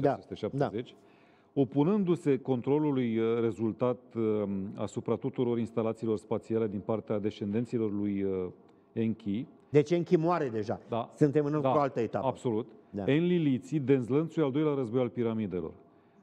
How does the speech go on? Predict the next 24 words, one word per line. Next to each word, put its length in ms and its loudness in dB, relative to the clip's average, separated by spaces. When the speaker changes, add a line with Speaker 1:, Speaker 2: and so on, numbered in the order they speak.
Speaker 1:
Victorios, 640 0
Ninurta, 840 0
care 160 0
e 20 0
pomenit 400 -2
și 80 -8
în 80 -2
Gilgamesh, 440 -2
deci 100 -6
foarte 260 -4
Speaker 2:
Mhm. 100 0
Speaker 1:
interesant 260 -2
cum 100 -4
se 60 -8
amestecă 380 -4
zeii 320 -2
de 100 -2
la 80 0
o 100 0
civilizație 500 -4
la 60 0
alta, 220 -4
Speaker 2:
Da, 60 0
Speaker 1:
de 60 -4